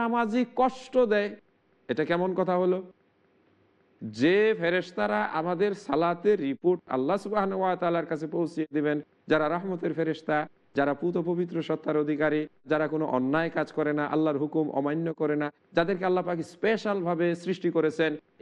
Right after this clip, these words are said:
এই ফেরেশতাদেরকে ধূমপানের যে ভয়ঙ্কর উটকু গন্ধ, তামাকের গন্ধ, এটি দিয়ে কোনো ইমানদার সালাত আদায়কারী কষ্ট দিতে পারে না। হ্যাঁ, এখানে একটা প্রশ্ন আসতে পারে যে একজন মানুষ সালাত আদায় করতেছে, আবার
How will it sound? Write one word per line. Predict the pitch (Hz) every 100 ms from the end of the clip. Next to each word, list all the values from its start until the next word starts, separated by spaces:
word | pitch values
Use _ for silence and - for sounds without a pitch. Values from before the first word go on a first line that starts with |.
| 214
এই | 233
ফেরেশতাদেরকে | 180 208 240 - 254 262 247 254 240 170
ধূমপানের | 170 240 240 233 220 233 208 180
যে | 196 135
ভয়ঙ্কর | 190 214 202 214 202 254
উটকু | 294 - 226 220
গন্ধ, | 190 247 226 208 185 _ -
তামাকের | 262 302 277 262 208
গন্ধ, | 233 220 202 190 - -
এটি | 240 294 285
দিয়ে | 285 294 269
কোনো | 254 240 208
ইমানদার | 214 202 196 202 196 - _ _ -
সালাত | 127 156 151
আদায়কারী | 127 123 120 123 110 120
কষ্ট | 117 - 101
দিতে | 98 90
পারে | 104 98 98
না। | - _ -
হ্যাঁ, | 180 160 - - 220
এখানে | 254 254
একটা | 240 208
প্রশ্ন | 190 196 180
আসতে | - - 127
পারে | 117 - _ _ -
যে | 220 202
একজন | 190 208 190
মানুষ | 180 175
সালাত | 127 127 127
আদায় | 139 160 165
করতেছে, | 165 175 170 175 - _ - 113
আবার | 113